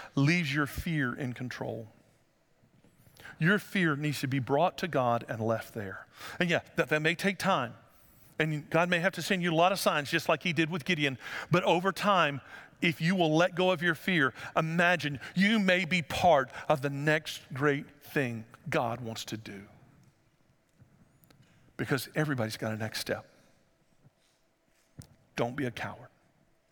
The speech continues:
Let's pray. Heavenly Father, you, you, you remind us that it takes courage to follow Jesus, and it takes courage to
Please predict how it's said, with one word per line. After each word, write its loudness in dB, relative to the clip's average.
Let's -4
pray. -14
Heavenly -2
Father, 0
you, 4
you, 2
you 2
remind 4
us -4
that 0
it 0
takes -2
courage -2
to -4
follow 0
Jesus, -6
and -2
it -4
takes -4
courage -2
to -12